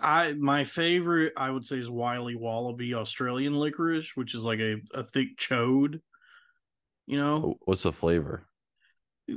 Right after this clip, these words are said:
Speaker 1: Strawberry, watermelon, cherry.
Speaker 2: Mm.
Speaker 1: It comes in different flavors. That's probably my favorite. Twizzlers are, are too kinda plasticky almost.
Speaker 2: Wait, what,
Speaker 1: Um,
Speaker 2: what's, wh-, wh-, where do I have to buy this stuff?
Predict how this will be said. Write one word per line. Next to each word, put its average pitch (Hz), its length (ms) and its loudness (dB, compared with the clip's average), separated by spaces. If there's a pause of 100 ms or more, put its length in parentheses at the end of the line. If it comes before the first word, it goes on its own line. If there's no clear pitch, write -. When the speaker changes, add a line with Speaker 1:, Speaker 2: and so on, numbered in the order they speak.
(100)
Speaker 1:
Strawberry, 143 720 4
watermelon, 139 1000 2
cherry. 143 500 -2
Speaker 2:
Mm. 147 40 -4
Speaker 1:
It 143 80 -12
comes 190 160 -4
in 147 60 -8
different 110 300 -6
flavors. 117 640 -2 (100)
That's 151 180 0
probably 165 200 4
my 135 240 4
favorite. 175 540 2 (720)
Twizzlers 165 720 4 (140)
are, 131 300 -2 (280)
are 135 120 0
too 127 720 2 (360)
kinda 180 260 0
plasticky 160 800 0
almost. 180 720 0 (1300)
Speaker 2:
Wait, 104 100 6
what, 92 200 8
Speaker 1:
Um, - 80 6
Speaker 2:
what's, 110 240 4
wh-, - 300 -2
wh-, - 340 -10
where 101 140 4
do 127 60 4
I 123 40 2
have 120 100 0
to 104 80 2
buy 92 220 2
this 78 200 -2
stuff? - 400 -12